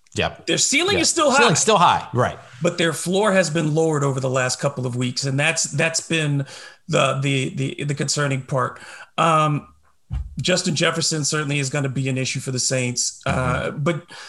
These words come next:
Speaker 2: again, defensively, I don't see where Minnesota has a whole bunch.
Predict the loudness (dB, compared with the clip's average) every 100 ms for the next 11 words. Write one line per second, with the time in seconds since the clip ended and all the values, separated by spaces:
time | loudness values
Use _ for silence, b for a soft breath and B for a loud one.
0 | B -4 0 0 2 0 0 -2 0 0
1 | 0 2 0 0 -2 -2 0 0 2 2
2 | 2 0 -2 -2 0 0 0 0 2 0
3 | 0 -2 -2 -2 -2 -2 -2 -2 -6 -6